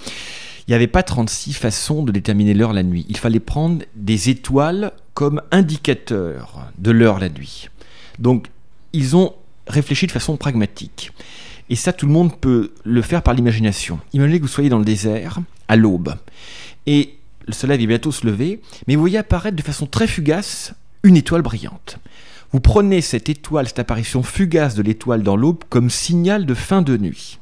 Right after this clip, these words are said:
d'accord ? Le lendemain, vous allez pouvoir reprendre cette étoile comme signal de fin de nuit. Puis le surlendemain, et cetera. Mais qu'est-ce qui va se passer au cours du temps ?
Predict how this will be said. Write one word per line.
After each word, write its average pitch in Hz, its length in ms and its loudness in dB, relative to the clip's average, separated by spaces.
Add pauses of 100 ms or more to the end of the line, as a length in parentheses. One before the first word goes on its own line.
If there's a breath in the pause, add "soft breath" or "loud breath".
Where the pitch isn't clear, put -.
(120)
d'accord ? 85 360 -10 (600 soft breath)
Le 117 180 4
lendemain, 147 720 4 (340 soft breath)
vous 101 100 -6
allez 107 140 2
pouvoir 123 440 -2
reprendre 220 520 2
cette 120 200 -8
étoile 143 420 -6
comme 120 240 -4
signal 123 260 -4
de 113 60 -4
fin 80 160 -8
de 71 60 -8
nuit. - 100 -12 (300 loud breath)
Puis 220 180 2
le 190 100 6
surlendemain, 196 480 2
et 208 60 0
cetera. 135 420 -8 (340 soft breath)
Mais 180 140 6
qu'est-ce - 300 -4
qui - 80 -2
va 151 60 4
se - 60 -8
passer 127 200 -2
au 120 60 -2
cours 104 140 -4
du 95 120 -2
temps ? 90 200 -4